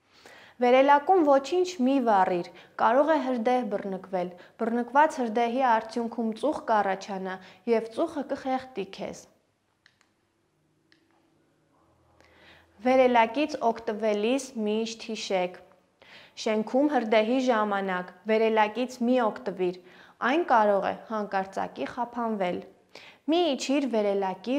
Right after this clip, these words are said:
հորանի մեջ։ Շարունակենք ուսումնասիրել մեր շրջապատը, էլ ինչից է պետք զգուշանալ։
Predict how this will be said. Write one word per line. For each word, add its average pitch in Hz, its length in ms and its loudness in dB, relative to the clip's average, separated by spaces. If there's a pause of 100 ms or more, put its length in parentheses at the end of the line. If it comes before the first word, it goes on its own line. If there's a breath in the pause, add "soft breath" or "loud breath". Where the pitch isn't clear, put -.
հորանի 190 580 -4 (120)
մեջ։ 180 420 -10 (320)
Շարունակենք 254 760 0
ուսումնասիրել 226 840 -4
մեր 226 240 -6
շրջապատը, 196 800 -6 (420 loud breath)
էլ 320 160 2
ինչից 196 400 -8
է 208 160 -14
պետք - 340 -8
զգուշանալ։ 190 720 -10